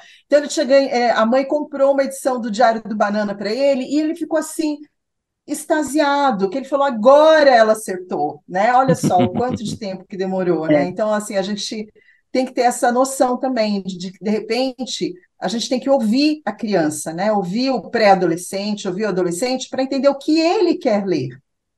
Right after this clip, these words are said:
Speaker 1: né?
Speaker 2: Isso
Speaker 1: E
Speaker 2: mesmo.
Speaker 1: não tirar a partir do, da, do, do, do que a, a gente acha que é correto, né? Entre aspas.
Speaker 2: Isso
Speaker 1: Eu
Speaker 2: mesmo.
Speaker 1: achei muito interessante. Aí eu falei,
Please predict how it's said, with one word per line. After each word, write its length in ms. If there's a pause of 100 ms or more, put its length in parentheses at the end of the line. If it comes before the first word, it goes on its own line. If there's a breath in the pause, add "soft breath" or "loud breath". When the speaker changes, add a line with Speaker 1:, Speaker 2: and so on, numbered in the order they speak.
Speaker 1:
né? 240 (140)
Speaker 2:
Isso 120
Speaker 1:
E 80
Speaker 2:
mesmo. 20
Speaker 1:
não 400
tirar 540
a 40
partir 360
do, 160
da, 220
do, 220
do, 200
do 120
que 100
a, 140 (220)
a 100
gente 380
acha 240
que 80
é 120
correto, 680
né? 260
Entre 260
aspas. 520 (440)
Speaker 2:
Isso 220
Speaker 1:
Eu 40
Speaker 2:
mesmo. 140
Speaker 1:
achei 220
muito 240
interessante. 720 (340 soft breath)
Aí 100
eu 40
falei, 160